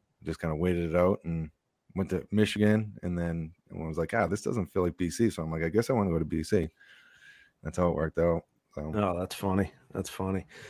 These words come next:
Speaker 2: Yeah, I know. I mean, it's changed 'cause there was, and the reason why I asked, because, you know, there was that, uh, it was kind of, like, right after me with guys, and I was talking, um,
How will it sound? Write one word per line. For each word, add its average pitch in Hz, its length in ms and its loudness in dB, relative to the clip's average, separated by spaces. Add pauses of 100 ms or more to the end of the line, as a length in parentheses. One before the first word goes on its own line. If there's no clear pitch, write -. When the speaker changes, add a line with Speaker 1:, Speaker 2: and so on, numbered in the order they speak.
(100)
Speaker 2:
Yeah, 123 200 12
I 117 80 10
know. 127 440 10
I 131 200 8
mean, 135 180 10
it's 135 160 8
changed 123 520 6
'cause 104 140 6
there 123 160 10
was, 110 140 8
and 117 360 6
the 113 60 10
reason 120 220 8
why 104 140 8
I 104 40 8
asked, 107 300 4
because, 95 460 4 (440)
you 120 60 8
know, 113 80 10
there 120 160 12
was 147 160 8
that, 110 320 8 (1040)
uh, 127 180 2
it 143 100 10
was 143 520 6
kind 185 320 4
of, 104 100 4
like, 95 180 6
right 104 320 8
after 107 460 4
me 98 220 6
with 92 260 4
guys, 101 400 8
and 101 80 4
I 98 60 8
was 98 120 4
talking, 107 580 6 (120)
um, 90 560 0